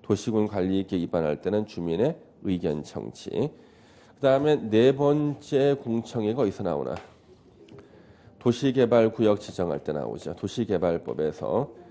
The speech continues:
도시개발구역을, 어, 지정할 때는요, 공청회를 개최할 수 있다가 원칙이야.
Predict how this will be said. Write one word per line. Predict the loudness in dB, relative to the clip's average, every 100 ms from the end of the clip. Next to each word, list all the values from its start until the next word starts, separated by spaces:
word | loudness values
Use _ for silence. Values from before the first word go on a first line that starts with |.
| -20 -20 -20 -20 _
도시개발구역을, | -2 -2 0 0 2 2 0 0 2 2 4 2 0 -4 -2 0 2 0 2 2 0 -10 -10
어, | -4 -2 -2 -4 -6 -8
지정할 | -10 -2 -2 -2 -4 -6
때는요, | -6 -4 -4 -4 -6 -6 -10 -20 _ -20 _ _ -20 _ _
공청회를 | -4 0 0 0 0 2 4 2
개최할 | 0 -6 -2 -2 -2 -2 -4
수 | -4 -4 -4
있다가 | -4 -4 -4 0 0
원칙이야. | 0 -4 -12 -10 -10